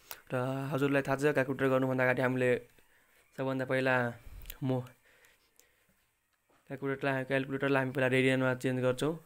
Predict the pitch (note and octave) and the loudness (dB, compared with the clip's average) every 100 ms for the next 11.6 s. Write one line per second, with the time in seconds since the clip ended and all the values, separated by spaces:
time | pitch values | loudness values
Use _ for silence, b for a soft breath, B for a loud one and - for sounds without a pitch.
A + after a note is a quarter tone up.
0 | - D3 B2+ C#3 C#3+ C#3+ C#3 C#3 - _ | -8 -2 0 0 0 2 2 0 -8 _
1 | D#3+ E3+ D3+ C#3+ C3+ C3+ B2+ C3 B2+ B2+ | -6 -2 0 -2 0 -2 0 0 0 0
2 | C3+ C3+ C#3+ C#3 C3+ C3 C3 B2+ C3 B2+ | -2 2 2 4 2 2 -2 -2 -2 0
3 | C3 B2+ B2+ B2+ A#2 C#3 C#3+ C3+ C3 C3 | -2 0 0 -2 -4 -4 -6 -8 -6 -4
4 | C3+ C3 B2+ B2+ C3 C3+ B2+ B2 A#2+ - | -2 -2 -2 -4 -4 -2 -2 -2 -4 -8
5 | _ C3+ B2+ C3 D3+ b b b b b | _ -6 -6 -8 -10 b b b b b
6 | b b _ _ _ - C3 B2+ - - | b b _ _ _ -14 -10 -8 -10 -16
7 | - C3 C3 C3 B2+ - _ D3 C3 B2+ | -8 -6 -4 -6 -8 -14 _ -10 -6 -4
8 | B2+ B2+ B2+ C#3 C3 C3 C3 B2+ C3+ C#3 | -4 -2 -4 -2 -2 0 2 2 0 0
9 | C3 B2+ B2 C#3+ D3+ D3+ C#3 C3+ C3 C3 | 0 2 2 0 -4 -4 -2 -2 -2 -4
10 | C3+ D3 E3 b b b _ C3+ C3 C#3 | -6 -6 -10 b b b _ -10 -6 -6
11 | C3+ D3 C3 B2+ C#3 | -4 -2 0 0 -2